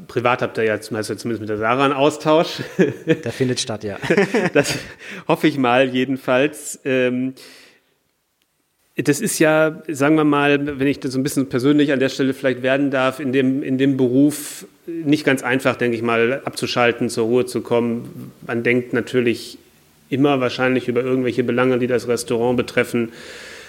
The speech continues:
Speaker 1: äh, nach. Und der Partner ist nun aus der gleichen Branche. Das ist ja nicht selten so, aber bei euch ja nun noch mal besonders, weil ihr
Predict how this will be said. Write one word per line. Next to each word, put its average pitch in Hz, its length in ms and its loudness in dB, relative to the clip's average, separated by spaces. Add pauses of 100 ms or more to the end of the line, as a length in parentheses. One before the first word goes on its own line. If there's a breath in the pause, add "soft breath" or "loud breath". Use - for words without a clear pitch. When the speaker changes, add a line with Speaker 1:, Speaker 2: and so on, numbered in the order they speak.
(280 loud breath)
Speaker 1:
äh, 113 460 0
nach. 127 680 0
Und 123 580 -4
der 123 80 2
Partner 127 540 2 (300)
ist - 140 -10
nun 135 100 -2
aus 120 120 -4
der 123 100 0
gleichen 113 280 -2
Branche. 143 220 2
Das 135 120 -2
ist 151 100 -6
ja 123 100 0
nicht 110 320 -6
selten 151 520 4
so, 156 300 4
aber 131 180 4
bei 123 80 2
euch 127 240 2
ja 135 100 2
nun 127 300 0
noch 123 160 0
mal 123 100 2
besonders, 117 560 0
weil 113 160 2
ihr 107 140 0